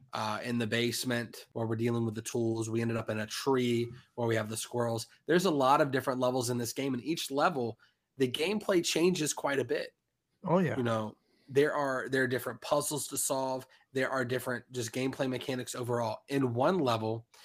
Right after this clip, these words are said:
Speaker 1: it turns into a, um, like a, a Diablo-esque role-playing game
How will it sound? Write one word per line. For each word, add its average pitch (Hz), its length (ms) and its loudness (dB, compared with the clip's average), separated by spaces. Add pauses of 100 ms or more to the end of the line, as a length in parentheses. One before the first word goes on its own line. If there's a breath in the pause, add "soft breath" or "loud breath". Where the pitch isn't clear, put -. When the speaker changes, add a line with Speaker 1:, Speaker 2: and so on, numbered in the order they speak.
(200 soft breath)
Speaker 1:
it 139 140 0
turns 143 400 0
into 135 680 -2
a, 123 520 -4 (540)
um, 107 540 -6 (960)
like 123 260 -4
a, 127 340 -4
a 135 100 4
Diablo-esque 139 1400 2 (360)
role-playing 131 680 4
game 107 420 -2